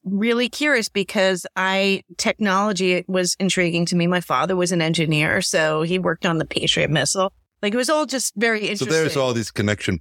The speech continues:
Speaker 2: points. And we talk about it all the time. It's exposure, experience,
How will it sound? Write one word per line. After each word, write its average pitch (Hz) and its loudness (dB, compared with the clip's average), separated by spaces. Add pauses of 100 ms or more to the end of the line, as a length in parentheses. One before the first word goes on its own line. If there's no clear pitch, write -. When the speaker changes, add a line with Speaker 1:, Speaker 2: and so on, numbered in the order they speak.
Speaker 2:
points. 85 0
And 107 2
we 110 0
talk 123 0
about 107 2
it 95 2
all 95 2
the 90 -2
time. 90 0
It's 85 -2
exposure, 90 -2 (200)
experience, 85 -2